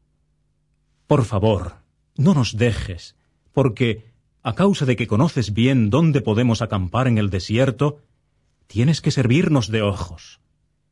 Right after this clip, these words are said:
Y tiene que suceder que en caso de que vengas con nosotros,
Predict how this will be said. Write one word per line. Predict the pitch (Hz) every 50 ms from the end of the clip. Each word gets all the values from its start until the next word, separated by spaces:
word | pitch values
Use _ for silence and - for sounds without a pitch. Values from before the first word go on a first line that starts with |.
| _ _ _ _ _ _ _ _ _
Y | 123 113
tiene | - 139 160 147 123
que | - 101
suceder | - - 98 - 98 98 113 120 117 107 95 - - _ _ _ _ _ _ _ _ _
que | - 139
en | 120 110 101
caso | 104 151 170 - 175
de | 160 165 156
que | 151 127
vengas | 123 135 135 123 113 107 101 -
con | - 107 101
nosotros, | 98 92 - - 131 127 - 120 120 120 - - -